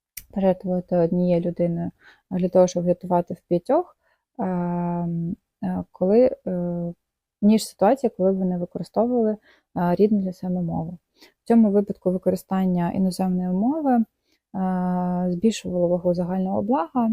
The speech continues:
е, по відношенню до морального права забрати життя в іншої людини.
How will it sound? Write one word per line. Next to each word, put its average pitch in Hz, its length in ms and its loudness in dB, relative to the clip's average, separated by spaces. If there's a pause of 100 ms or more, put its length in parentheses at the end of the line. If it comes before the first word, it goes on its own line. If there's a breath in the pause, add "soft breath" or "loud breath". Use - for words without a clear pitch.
(180)
е, 190 560 -2 (520)
по 190 160 4
відношенню 190 560 -2
до 175 300 0 (840)
морального 196 380 0
права 214 260 0
забрати 180 580 -2
життя 175 340 -6
в 175 100 -4
іншої 175 300 -8
людини. 170 240 -6